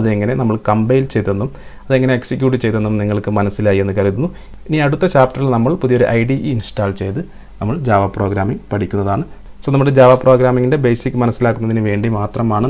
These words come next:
നമ്മൾ, ഏ, ഇതുപോലെ ഒരു നോട്ട്പാഡിൽ ക്രിയേറ്റ് ചെയ്തത്. നമ്മൾ ഐ ഡി ഇ install ചെയ്ത് കഴിഞ്ഞാൽ നമുക്ക് ഇത്തരം സ്റ്റെപ്പുകളൊന്നും ചെയ്യേണ്ട ആവശ്യമില്ല. ഡയറക്റ്റ് നമുക്ക് ഇത് compile ചെയ്യാനും run ചെയ്യാനും സാധിക്കുന്നതായിരിക്കും.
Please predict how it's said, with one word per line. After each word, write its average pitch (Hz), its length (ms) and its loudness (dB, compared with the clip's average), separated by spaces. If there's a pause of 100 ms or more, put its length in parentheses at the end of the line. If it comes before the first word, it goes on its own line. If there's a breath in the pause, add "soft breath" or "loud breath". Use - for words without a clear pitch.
നമ്മൾ, 120 180 2 (580 loud breath)
ഏ, - 20 0 (300)
ഇതുപോലെ 113 380 0
ഒരു 127 160 2
നോട്ട്പാഡിൽ 107 460 0 (100)
ക്രിയേറ്റ് 101 320 -2
ചെയ്തത്. 104 300 -2
നമ്മൾ 127 160 0 (100)
ഐ - 20 4 (100)
ഡി 151 100 4
ഇ 170 80 0
install 131 340 -2
ചെയ്ത് 113 220 0
കഴിഞ്ഞാൽ 113 300 0
നമുക്ക് 120 220 -2 (420 loud breath)
ഇത്തരം 135 300 0
സ്റ്റെപ്പുകളൊന്നും 123 600 2
ചെയ്യേണ്ട 104 280 0
ആവശ്യമില്ല. 101 380 -2 (120)
ഡയറക്റ്റ് 107 440 0
നമുക്ക് 98 320 -2
ഇത് 151 80 0 (100)
compile 113 300 2 (100)
ചെയ്യാനും 107 360 -2 (100)
run 113 200 2
ചെയ്യാനും 98 380 -4
സാധിക്കുന്നതായിരിക്കും. 95 760 -4